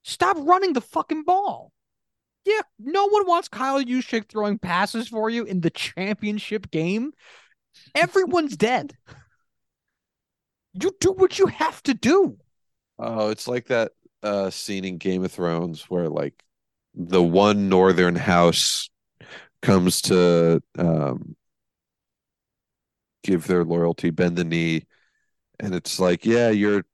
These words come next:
Speaker 2: father died fighting in this war, your brothers died in this war, step forward," and it's just, like, a six-year-old girl. It's just like, "Ah, everyone else is dead." Thanks. Good
Speaker 1: I
Speaker 2: luck
Speaker 1: mean,
Speaker 2: with
Speaker 1: could
Speaker 2: that.
Speaker 1: y-, could you imagine if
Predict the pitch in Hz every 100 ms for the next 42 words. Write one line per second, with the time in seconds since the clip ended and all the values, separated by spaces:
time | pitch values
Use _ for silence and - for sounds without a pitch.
0 | _ - 110 107 107 98 104 98 98 90
1 | - 98 92 92 90 90 - 95 90 87
2 | 85 - - 90 - 95 92 92 - 90
3 | 90 90 85 80 87 85 82 82 - _
4 | _ _ - 92 87 - 87 82 80 82
5 | - 90 85 - 87 78 - - 80 -
6 | 85 80 - - 73 82 - _ _ _
7 | _ _ 87 - - 87 - - 120 113
8 | 95 - _ _ _ _ _ _ _ -
9 | 123 139 147 143 147 - 131 - - -
10 | - - - - _ _ _ - - -
11 | - - _ _ _ _ _ _ _ -
12 | 160 302 - 170 - - _ _ - 311
13 | 247 277 311 254 226 254 233 240 220